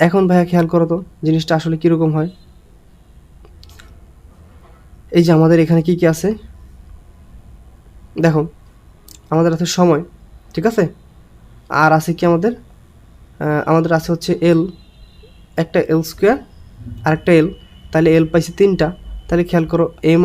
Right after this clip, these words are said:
আছে দুইটা, উম, মাইনাস একটা আছে প্লাসে, তাহলে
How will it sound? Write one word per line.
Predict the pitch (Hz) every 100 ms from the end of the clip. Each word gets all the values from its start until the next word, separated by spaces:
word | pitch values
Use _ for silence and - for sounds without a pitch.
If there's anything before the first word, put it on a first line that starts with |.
| 170
আছে | 170 170
দুইটা, | 180 175 165 - - - - - - -
উম, | 156 151
মাইনাস | 156 156 160 175
একটা | 165 165
আছে | 165 - - -
প্লাসে, | 160 160 156 156 - - _ -
তাহলে | 160